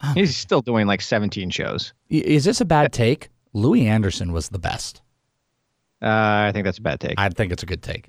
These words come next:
Speaker 1: Lou-, Louis
Speaker 2: Lou-,
Speaker 1: Anderson
Speaker 2: Louis
Speaker 1: is
Speaker 2: Anderson always
Speaker 1: amazing.
Speaker 2: creeped me out.
Speaker 1: But that's the point. I don't want, I like, <laughs> like Steve Harvey.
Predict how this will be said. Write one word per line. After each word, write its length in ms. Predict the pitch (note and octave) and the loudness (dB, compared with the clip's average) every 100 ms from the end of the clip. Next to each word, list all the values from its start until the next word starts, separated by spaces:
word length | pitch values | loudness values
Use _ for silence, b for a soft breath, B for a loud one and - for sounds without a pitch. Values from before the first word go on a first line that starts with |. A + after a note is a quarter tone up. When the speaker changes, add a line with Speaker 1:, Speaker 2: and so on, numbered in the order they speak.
| - D3+ | -4 2
Speaker 1:
Lou-, 240 | D3 C#3+ | 4 4
Louis 0 | |
Speaker 2:
Lou-, 200 | C#3 E3+ F#3 | 4 4 6
Speaker 1:
Anderson 100 | D#3 | 6
Speaker 2:
Louis 100 | B3 | 6
Speaker 1:
is 60 | A3 | 6
Speaker 2:
Anderson 340 | A3 G3+ F3+ F3 | 4 2 2 2
always 220 | D#3 D#3 | 2 2
Speaker 1:
amazing. 100 | - | 0
Speaker 2:
creeped 200 | E3 C3+ | -2 0
me 100 | B2 | 0
out. 200 | A2 G2+ _ - | 0 -2 _ -10
Speaker 1:
But 280 | A#2+ A#2+ A#2 | -2 -2 2
that's 260 | C3+ - | 0 0
the 140 | - A2+ | -10 -10
point. 420 | - F#3+ A#2 - | -2 0 0 -2
I 100 | B2+ | 2
don't 220 | E3+ F3+ B2 | 2 2 4
want, 240 | C#3+ - b b | 2 0 b b
I 160 | F3+ F#3+ | 2 4
like, 340 | F#3+ F3 A3 | 4 2 2
<laughs> 0 | |
like 180 | A#3 F#3+ | 2 0
Steve 280 | - B3+ B3 | 0 0 2
Harvey. 500 | D3+ D#3+ D#3+ E3 | 4 4 4 0